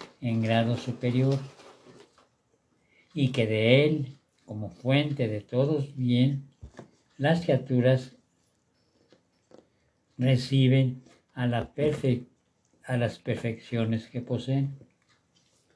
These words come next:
Abusados, fíjese lo que está diciendo, ¿eh?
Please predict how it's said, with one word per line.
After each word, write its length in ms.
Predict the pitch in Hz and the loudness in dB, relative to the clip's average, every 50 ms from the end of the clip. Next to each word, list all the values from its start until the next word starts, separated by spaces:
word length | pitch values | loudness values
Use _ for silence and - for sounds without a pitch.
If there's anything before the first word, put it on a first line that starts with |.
| _ _ _ - - _ _ _ | _ _ _ -20 -20 _ _ _
Abusados, 600 | 135 120 117 110 - 123 127 135 127 123 - - | -8 -8 -6 -4 0 2 4 4 4 2 0 -4
fíjese 440 | - 117 113 120 139 135 151 170 | -6 -6 -2 -2 -2 2 4 4
lo 180 | 165 175 170 - | 4 4 2 2
que 100 | - 143 | 0 -6
está 220 | 127 - 117 117 | -8 -6 -8 -6
diciendo, 600 | 113 120 117 - - 131 131 139 143 139 131 127 123 | -6 -6 -6 -6 -4 -2 0 0 0 0 0 2 2
¿eh? 200 | 135 160 170 | 0 0 -2